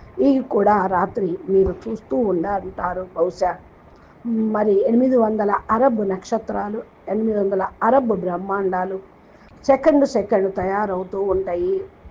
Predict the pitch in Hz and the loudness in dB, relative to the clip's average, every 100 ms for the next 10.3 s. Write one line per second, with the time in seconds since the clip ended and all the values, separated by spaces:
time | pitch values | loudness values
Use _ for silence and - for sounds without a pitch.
0 | - 208 214 185 175 175 170 170 185 180 | -6 -2 0 0 -2 -4 -10 -10 -12 -12
1 | 196 - - 226 233 214 220 233 - 233 | -12 -12 -8 -4 -2 -2 -6 -6 -2 -2
2 | 254 269 - - - - - 202 220 233 | -2 -8 -12 -20 -20 -20 -8 0 4 6
3 | 233 196 202 185 185 190 190 175 202 185 | 6 6 4 4 0 0 -4 -6 -4 -4
4 | 185 - - 220 208 202 220 220 202 190 | -4 -12 -10 -4 0 2 0 0 -6 -8
5 | 196 - - 202 185 - 180 170 190 196 | -6 -6 -6 -6 -8 -8 -10 -4 -4 -2
6 | 190 - - - - 202 220 233 254 226 | -6 -10 -20 -20 -12 0 0 2 2 4
7 | 202 196 202 190 - 196 202 202 202 - | 2 0 -2 -2 -6 -6 -4 -2 -2 -4
8 | 170 180 180 170 175 185 202 180 190 185 | -4 -2 -4 -4 -4 -2 -2 0 0 0
9 | 392 190 - - - - - - 214 208 | -2 -4 -8 -20 -20 -20 -18 -4 4 6
10 | 196 202 | 6 2